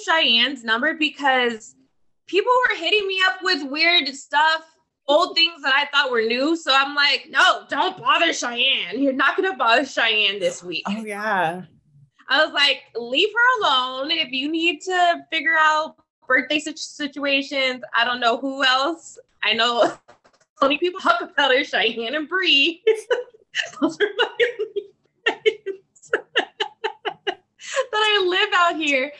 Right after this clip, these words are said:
Speaker 1: So that's,
Speaker 2: Thank
Speaker 1: like,
Speaker 2: you.
Speaker 1: all he knows.
Speaker 2: I'm like,
Speaker 1: Oh,
Speaker 2: I,
Speaker 1: you
Speaker 2: I would have
Speaker 1: suck.
Speaker 2: gladly been like, "What's good,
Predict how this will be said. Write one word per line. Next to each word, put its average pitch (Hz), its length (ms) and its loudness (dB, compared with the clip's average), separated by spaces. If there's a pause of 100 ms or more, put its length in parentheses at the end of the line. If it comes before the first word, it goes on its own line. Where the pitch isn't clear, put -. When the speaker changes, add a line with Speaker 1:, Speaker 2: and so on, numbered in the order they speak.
(420)
Speaker 1:
So 320 120 -10
that's, 196 100 2
Speaker 2:
Thank 226 120 2
Speaker 1:
like, - 80 0
Speaker 2:
you. 214 100 4
Speaker 1:
all - 160 4
he 294 100 0
knows. 247 220 2 (100)
Speaker 2:
I'm 254 180 -8
like, 254 440 -2 (340)
Speaker 1:
Oh, 320 300 4
Speaker 2:
I, - 40 -20
Speaker 1:
you 359 180 0
Speaker 2:
I 320 100 4
would 415 200 0
have 247 160 2
Speaker 1:
suck. - 0 - (240)
Speaker 2:
gladly 330 120 -2
been 294 200 0
like, 262 300 2
"What's 226 480 0 (120)
good, 233 520 2